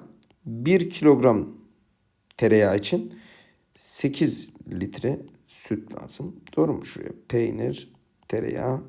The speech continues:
kaymak gidelim. Kırk sekiz litre, e, sütten üç kilo kaymak, bir kilogram kaymak, on altı litre süt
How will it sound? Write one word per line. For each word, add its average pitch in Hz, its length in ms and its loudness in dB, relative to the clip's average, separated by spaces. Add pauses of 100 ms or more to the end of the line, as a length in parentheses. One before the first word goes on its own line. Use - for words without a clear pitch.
(140)
kaymak 113 400 -4
gidelim. 110 300 -2 (500)
Kırk 170 180 6
sekiz 180 300 8
litre, 165 320 6 (180)
e, 127 480 0
sütten 151 400 2
üç 135 200 2
kilo 131 200 6
kaymak, 135 480 4
bir 156 200 4
kilogram 110 460 -2
kaymak, 143 460 0
on 151 120 4
altı 113 560 -2
litre 151 440 2 (440)
süt - 480 -2